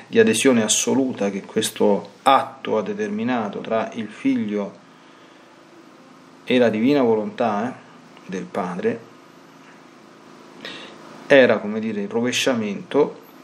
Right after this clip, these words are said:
sostanziale del peccato, perché il peccato è sempre un ritirarsi dalla volontà di Dio,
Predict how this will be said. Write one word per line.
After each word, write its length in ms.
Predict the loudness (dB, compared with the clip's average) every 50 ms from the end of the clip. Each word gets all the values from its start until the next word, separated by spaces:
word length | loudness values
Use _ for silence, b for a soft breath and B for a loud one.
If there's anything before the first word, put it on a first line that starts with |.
| -20 -18 -16
sostanziale 960 | -10 -8 -8 -6 0 0 2 2 2 0 0 0 0 0 0 0 -2 -2 -2 -2
del 160 | -2 -2 -2
peccato, 680 | -2 -6 -6 0 0 2 2 0 -2 -6 -12 -18 -20 -20 -20 -20 -20 -20
perché 160 | -16 -12 -12
il 80 | -10 -8
peccato 340 | -8 0 2 4 4 4 2
è 60 | 0
sempre 800 | -2 2 4 4 4 4 2 -2 -4 0 0 0 0 0 -4 -10 -8 -4
un 400 | -2 0 0 -2 -4 -4 -8 -8 -10 -16 -20 -20 -20 -20 -20 -20 -20 -20 -20 -20 -20 -20 -20 -20 -20 -20 -20 -20 -20 -20 -16 -12
ritirarsi 680 | -2 0 2 2 4 6 6 6 6 4 2 -2 -4 -4
dalla 200 | -2 0 0 0
volontà 360 | 0 -2 -4 -4 -6 -8 -8
di 140 | -8 -8 -10
Dio, 260 | -12 -12 -12 -14